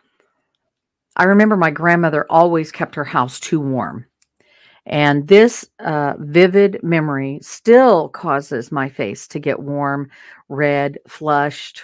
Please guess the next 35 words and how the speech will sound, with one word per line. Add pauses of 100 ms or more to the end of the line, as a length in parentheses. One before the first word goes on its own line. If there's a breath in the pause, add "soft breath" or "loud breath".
with
emotion. (1040)
But
here
it
goes. (1080)
When
I
was
maybe
four, (1500)
my
mother (560 soft breath)
became
engaged
to
a
man.
His
name
was
Walter,
and
he
was
a
naval
officer.
He
was
good
looking, (140)
I
guess,
for,